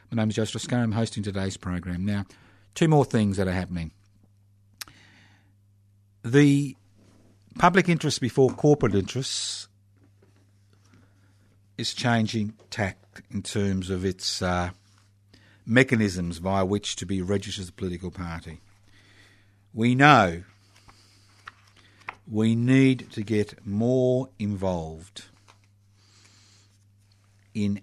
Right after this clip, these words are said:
activities that occur in the community. We know that. Plain as simple. Black and white. Everybody knows that. So what we will be doing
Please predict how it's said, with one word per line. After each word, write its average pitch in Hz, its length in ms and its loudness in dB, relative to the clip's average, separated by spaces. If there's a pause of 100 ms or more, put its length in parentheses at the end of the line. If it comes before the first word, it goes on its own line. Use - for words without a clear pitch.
activities 101 800 -6
that 98 120 -6
occur 104 640 -2 (460)
in 98 160 -4
the 90 60 -6
community. 82 560 -10
We 120 140 -4
know 104 220 2
that. - 340 -14 (1300)
Plain 123 460 0
as 113 100 -2
simple. - 460 -8 (500)
Black 117 260 -4
and 92 160 -2
white. 78 300 -12 (460)
Everybody 87 480 -8
knows 82 300 -16
that. 80 200 -20 (2000)
So 165 320 4
what 196 500 6 (2250)
we 139 140 0
will 143 100 2
be 135 120 2
doing 135 500 4